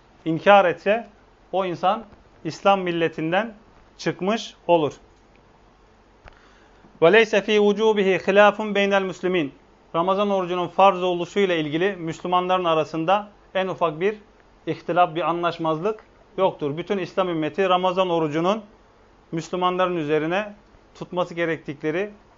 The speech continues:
bir farz oruç olduğunu ihtilafsız bir şekilde kabul ederler. وَمَنْ أَنْكَرَ وُجُوبَهُ فَقَدْ كَفَرَ. Kim Ramazan orucunun farziyetini, vacip oluşunu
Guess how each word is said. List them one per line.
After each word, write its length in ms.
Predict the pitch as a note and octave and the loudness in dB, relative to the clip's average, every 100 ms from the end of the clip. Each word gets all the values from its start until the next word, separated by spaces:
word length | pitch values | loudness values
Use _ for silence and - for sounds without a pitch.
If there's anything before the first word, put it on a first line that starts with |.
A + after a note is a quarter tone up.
| _ - | _ -8
bir 140 | D#3+ | -8
farz 320 | - E3+ F3 | -2 0 2
oruç 260 | E3 D#3+ D#3 | 0 -4 -2
olduğunu 480 | D#3+ C#3+ D#3 G3+ G#3+ - _ | -4 -2 -4 -6 -8 -16 _
ihtilafsız 600 | F#3 - F3+ F3+ F3+ F#3+ | -12 -8 0 2 0 -4
bir 60 | E3 | -6
şekilde 540 | D#3+ C#3+ D3+ E3+ G#3+ G#3+ - _ _ | -4 -4 0 2 2 -2 -20 _ _
kabul 280 | - F3+ F#3 | 0 2 4
ederler. 400 | D#3 C3+ B2 G#2+ - _ _ _ _ _ _ _ _ _ _ _ _ _ _ - | 2 0 -2 -6 -12 _ _ _ _ _ _ _ _ _ _ _ _ _ _ -10
وَمَنْ 480 | C#3+ D#3+ F#3 A3 G#3 | 0 6 6 6 2
أَنْكَرَ 420 | G3+ A3 G#3 F#3+ | 0 0 0 2
وُجُوبَهُ 800 | F3+ F3 F3 G#3 F#3 F3 G#3 G#3+ | 2 0 0 2 4 2 2 0
فَقَدْ 340 | F3+ F3 F3+ | 0 2 0
كَفَرَ. 320 | - F#3 D3+ B2+ - _ | -2 -2 -2 -6 -10 _
Kim 220 | - G#3 F#3 | -4 -2 0
Ramazan 380 | F#3 F#3 G3 | 0 2 0
orucunun 540 | F#3+ F3 E3+ F#3 F#3 A#2+ - _ _ _ _ | 0 -2 -2 -2 -2 -4 -14 _ _ _ _
farziyetini, 880 | - D#3+ D#3+ F3 F3 E3+ F3 E3+ D3 - _ D3 | 0 0 2 -2 -2 -2 -4 -6 -6 -12 _ -2
vacip 400 | D3 D#3+ E3 F3 | 2 2 0 -4
oluşunu 520 | E3+ D3 D#3+ D#3 | -4 -4 -4 -4